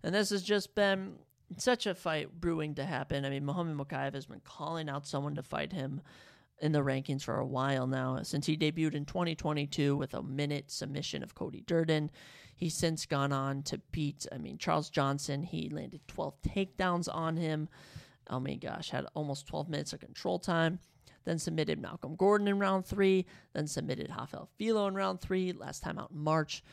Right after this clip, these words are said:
I mean, this guy's four and oh in the U F C, ten and oh professionally, three finishes in the U F C.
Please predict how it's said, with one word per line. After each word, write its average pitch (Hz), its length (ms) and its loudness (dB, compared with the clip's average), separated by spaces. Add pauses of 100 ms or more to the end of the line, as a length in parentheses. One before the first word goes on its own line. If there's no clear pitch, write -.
(220)
I - 80 -2
mean, 147 140 0
this 143 160 -2
guy's 143 500 0
four 196 220 2
and 156 100 4
oh 139 60 6
in 143 80 0
the 143 80 0
U - 100 0
F 131 60 -2
C, - 320 -6
ten 202 200 2
and 160 100 4
oh 143 80 4
professionally, - 720 -4
three 247 200 -4
finishes 226 600 4
in 160 80 -4
the 156 100 -6
U 151 100 -2
F 139 80 -8
C. - 260 -14